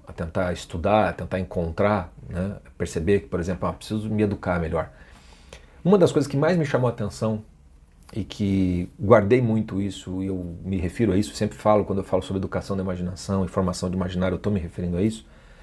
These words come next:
eh, no prim-, de, no primeiro momento, ah, é o fato de que a palavra decorar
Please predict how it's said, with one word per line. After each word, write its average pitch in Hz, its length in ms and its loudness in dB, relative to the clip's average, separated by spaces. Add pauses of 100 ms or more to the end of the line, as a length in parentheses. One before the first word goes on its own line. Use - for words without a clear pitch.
(460)
eh, 87 320 2
no 87 120 2
prim-, 90 200 -4 (120)
de, - 480 -8
no 92 220 -2
primeiro 95 240 2
momento, 104 400 2 (680)
ah, 101 560 2 (240)
é 139 60 12
o 156 40 10
fato 170 240 4
de 156 100 0
que 156 180 4
a 127 120 4
palavra 151 340 8
decorar 101 560 2